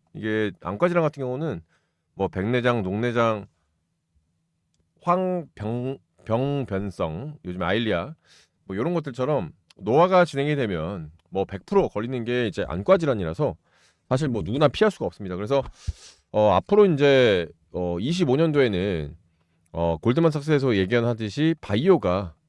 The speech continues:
굉장히 주목을 받는다. 왜냐면은 이제 전 세계가 고령화잖아요. 거기다가 이제 금리가 인하가 되니까 이 두 가지 모멘텀을 일단 보시면 좋을 것 같아요. 거기다가 이제 이 두 가지 간암, 간암,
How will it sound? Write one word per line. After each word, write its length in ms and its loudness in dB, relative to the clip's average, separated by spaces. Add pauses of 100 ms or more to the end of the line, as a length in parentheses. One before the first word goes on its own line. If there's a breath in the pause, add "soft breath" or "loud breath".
(280)
굉장히 300 0
주목을 300 2
받는다. 600 -2 (100)
왜냐면은 720 2
이제 100 -6
전 240 0
세계가 320 4
고령화잖아요. 640 -2 (640)
거기다가 280 2
이제 120 2
금리가 580 2
인하가 320 2
되니까 520 -4 (440)
이 100 -10
두 160 -8
가지 180 4
모멘텀을 440 -2
일단 320 -2
보시면 340 -4
좋을 160 -6
것 100 -8
같아요. 600 0 (720 loud breath)
거기다가 360 4
이제 320 4
이 120 -2
두 180 -8
가지 580 2 (360)
간암, 320 0 (120)
간암, 460 0